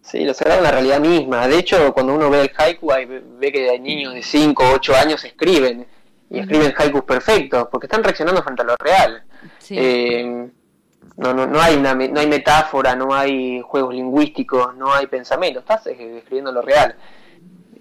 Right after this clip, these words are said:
Speaker 1: Eh, y eso es accesible a todo el mundo.
Speaker 2: Bien, eh, en, en esta, en, en esta presentación que yo hacía, hablábamos de las treinta y tres cruces en veinte veinte y El pasto muerto cría luciérnagas.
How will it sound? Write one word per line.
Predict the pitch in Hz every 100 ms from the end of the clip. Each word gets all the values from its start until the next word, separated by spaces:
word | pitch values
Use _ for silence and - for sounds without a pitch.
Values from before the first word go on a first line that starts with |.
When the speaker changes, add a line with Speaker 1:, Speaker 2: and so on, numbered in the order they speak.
| -
Speaker 1:
Eh, | 120 117 117 120
y | 127
eso | 135
es | 135
accesible | - 117 131 127
a |
todo | 120
el | 117
mundo. | 135 143 113 - - -
Speaker 2:
Bien, | 190 208 170 175
eh, | 196 208 175 -
en, | 208 214 -
en | - 214
esta, | 240 - 277 254 214 190 170 160
en, | 180 175 -
en | 180
esta | 196 220 214
presentación | 180 - 180 165 - 202 202
que | 202
yo | 196
hacía, | 202 196 - 214 214 220 233
hablábamos | 208 160 165 175 185 196 180 175
de | 175 185 196 214 -
las | 160 156 151 156 _
treinta | - 170 165
y | 165
tres | 165 196
cruces | 196 214 233 226 233 247 -
en | - 160
veinte | 180 196 202
veinte | 202 208 220 226 240
y | 214
El | 160
pasto | - 170 - 180
muerto | 180 180 190 180
cría | 170 160
luciérnagas. | 160 160 - 170 147 143 139 131 117 _